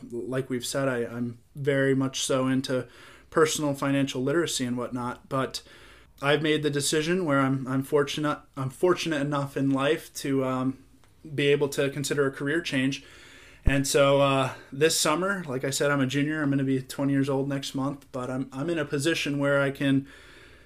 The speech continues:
pursue flight training, uh, get the necessary ratings, and eventually move on to the airlines,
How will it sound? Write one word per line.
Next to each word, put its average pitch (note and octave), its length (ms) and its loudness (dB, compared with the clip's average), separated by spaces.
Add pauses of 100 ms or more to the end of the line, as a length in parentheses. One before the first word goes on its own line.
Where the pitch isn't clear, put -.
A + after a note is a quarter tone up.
(180)
pursue F#3 400 6
flight F3+ 340 6
training, E3 640 0 (140)
uh, C#3 260 0
get D3+ 280 0
the D#3 80 2
necessary D3+ 600 2
ratings, C#3+ 500 2
and C#3 140 2
eventually C#3 400 0
move C#3 240 2
on C3+ 240 2
to C3+ 140 -6
the B2+ 160 0
airlines, B2+ 680 -2